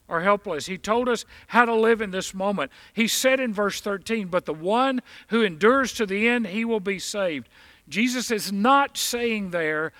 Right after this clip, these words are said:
that if you endure to the end, your good works will get you to heaven. He's saying enduring to the end doesn't earn salvation.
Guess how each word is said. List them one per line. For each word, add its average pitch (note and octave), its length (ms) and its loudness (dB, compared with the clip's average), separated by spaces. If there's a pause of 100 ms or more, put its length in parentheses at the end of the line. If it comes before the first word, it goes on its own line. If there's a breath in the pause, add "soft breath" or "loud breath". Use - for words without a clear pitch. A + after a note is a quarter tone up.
(240 loud breath)
that F3+ 160 -2
if F3 180 -2
you A#3+ 180 0
endure G#3+ 400 2
to A3 120 -6
the G3 260 -4
end, D#3 160 -4
your A#3 220 0
good G#3+ 320 2
works F3 500 -2
will D#3+ 140 -10
get F3+ 320 -10
you D#3+ 160 -10
to D#3 160 -10
heaven. C#3 400 -8 (720 soft breath)
He's G3 240 -4
saying G#3+ 640 0
enduring G#3+ 580 2
to A3+ 120 -2
the F#3+ 320 -2
end G#3 280 0
doesn't G#3 420 0 (100)
earn A3 560 4 (240 soft breath)
salvation. D3 1120 -4